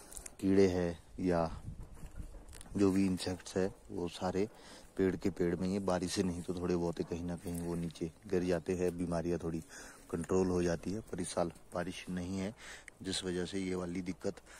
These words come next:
आ रही है। बहुत से भाइयों ने comment किए कि इसका हमारे को सही उपाय बताए। कुछ भाई कीटनाशक मार रहे हैं, जो कि आपके लिए बहुत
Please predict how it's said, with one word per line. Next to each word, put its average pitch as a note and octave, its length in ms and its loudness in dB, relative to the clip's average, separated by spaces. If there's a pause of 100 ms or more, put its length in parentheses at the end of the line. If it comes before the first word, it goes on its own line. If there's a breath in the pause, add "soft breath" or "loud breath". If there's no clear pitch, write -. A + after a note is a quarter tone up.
(260 loud breath)
आ F2+ 140 0
रही F#2 200 2
है। G#2+ 80 4
बहुत F2+ 260 0
से G2+ 80 2
भाइयों F2+ 300 4
ने F2 120 0
comment F2 300 -2
किए F#2 200 -2
कि F#2 140 -2
इसका F#2 240 2
हमारे E2 260 0
को F#2 180 0 (200)
सही F2+ 200 2
उपाय - 760 0
बताए। F2+ 320 4 (140)
कुछ F#2+ 120 -2
भाई F2 200 4 (220)
कीटनाशक F2+ 480 0 (760 loud breath)
मार F2 200 2
रहे F2+ 140 -2
हैं, G2 180 -2
जो F2+ 240 -2
कि F#2+ 80 4
आपके F#2+ 280 4
लिए F#2+ 100 4
बहुत E2 280 -2